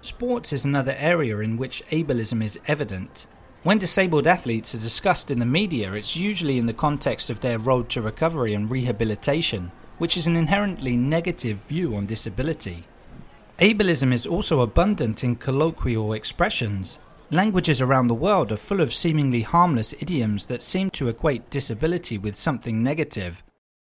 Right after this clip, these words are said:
Paralyzed economy, turning a blind eye, or falling on deaf ears are some English expressions which people use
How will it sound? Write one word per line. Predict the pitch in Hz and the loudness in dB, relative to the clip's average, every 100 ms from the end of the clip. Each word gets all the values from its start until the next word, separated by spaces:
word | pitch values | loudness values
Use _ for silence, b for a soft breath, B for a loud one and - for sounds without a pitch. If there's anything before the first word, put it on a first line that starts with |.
| _ | _
Paralyzed | - 196 185 156 151 143 139 | 4 4 4 4 4 2 -2
economy, | - 160 156 156 156 160 - _ - | -2 2 2 2 2 0 -4 _ 4
turning | 190 196 170 | 4 6 4
a | 143 | 4
blind | 151 143 139 131 | 2 2 4 4
eye, | 180 139 104 104 | 4 4 0 -2
or | 135 | -4
falling | - - 208 160 127 | -2 -2 0 2 2
on | 123 | 2
deaf | 117 135 - | 2 0 0
ears | 180 185 107 | 0 0 -2
are | 107 | -4
some | - 170 143 - | 0 0 0 -2
English | 185 165 135 - | -2 0 -2 -2
expressions | 117 - 175 175 123 107 | -6 -4 -2 -2 -4 -4
which | 117 110 | -6 -6
people | - 120 107 | -6 -6 -6
use | 104 160 196 101 98 | -4 -2 -2 -4 -6